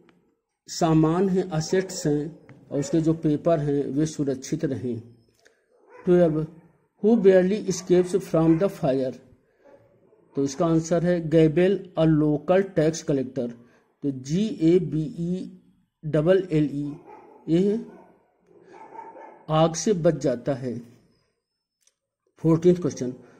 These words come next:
who is the dead man? रोजर क्लाई। तो आंसर है a man who testified against Darnay।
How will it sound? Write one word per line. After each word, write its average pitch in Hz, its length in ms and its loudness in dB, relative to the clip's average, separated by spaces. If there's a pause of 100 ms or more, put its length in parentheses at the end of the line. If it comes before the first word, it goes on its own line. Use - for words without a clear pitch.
(340)
who 220 160 4
is 202 100 -4
the 208 140 6
dead 165 320 2
man? 143 380 2 (1120)
रोजर 156 460 4
क्लाई। 135 360 -2 (1200)
तो 131 260 -2 (640)
आंसर 156 360 0
है 165 280 -4
a 175 120 4
man 170 340 4
who 175 320 0 (120)
testified 175 640 -2
against 151 460 -2
Darnay। 127 580 -4